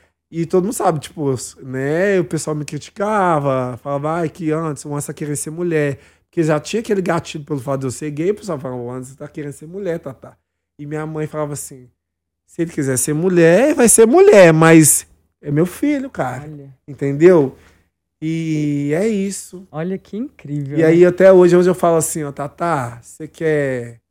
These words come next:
Speaker 1: você quer isso?" Ela fala, "Não quero não, meu filho. Você quer aquilo?" Eu tenho, não. Tem dia que eu vejo minha mãe só quer só minha atenção, só quer ter eu perto dela. Quando eu falo assim de sair de B H, de mudar, eu não mudo porque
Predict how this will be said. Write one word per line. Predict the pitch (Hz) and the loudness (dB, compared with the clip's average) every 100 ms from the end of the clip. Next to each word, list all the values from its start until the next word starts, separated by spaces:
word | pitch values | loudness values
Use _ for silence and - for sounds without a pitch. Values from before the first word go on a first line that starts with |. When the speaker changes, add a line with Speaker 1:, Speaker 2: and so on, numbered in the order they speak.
| _ _ _ | _ _ _
Speaker 1:
você | - | -12
quer | 147 156 156 | -4 0 0
isso?" | 160 160 | 0 -6
Ela | 175 | -10
fala, | 151 147 | -6 -6
"Não | |
quero | 143 160 196 | -6 -10 -10
não, | 170 123 | -12 -14
meu | 123 | -16
filho. | _ 131 | _ -20
Você | _ 143 | _ -20
quer | 160 | -14
aquilo?" | 147 - 156 | -14 -10 -12
Eu | |
tenho, | 156 160 | -10 -12
não. | 143 120 _ | -12 -14 _
Tem | - 143 | -14 -12
dia | 147 | -8
que | |
eu | 156 | -6
vejo | 156 165 | -8 -10
minha | 151 | -14
mãe | 143 | -14
só | 147 | -16
quer | - 170 | -16 -16
só | - 185 | -14 -14
minha | 214 | -14
atenção, | 208 170 156 - 147 | -16 -18 -18 -20 -20
só | 135 202 | -20 -20
quer | - 160 _ _ - | -18 -18 _ _ -10
ter | 156 | -6
eu | 151 | -6
perto | 151 117 _ | -10 -14 _
dela. | 117 123 _ _ _ _ | -20 -20 _ _ _ _
Quando | 180 | -4
eu | 190 | -4
falo | - 151 | -2 -2
assim | 135 - | -2 -6
de | 139 | -12
sair | - 131 127 | -12 -10 -8
de | 123 | -8
B | 120 | -8
H, | 117 113 123 123 | -8 -10 -12 -12
de | 117 117 | -14 -18
mudar, | 113 113 | -20 -20
eu | 131 | -18
não | 175 | -18
mudo | 185 190 | -16 -18
porque | 180 165 175 175 | -18 _ -18 -18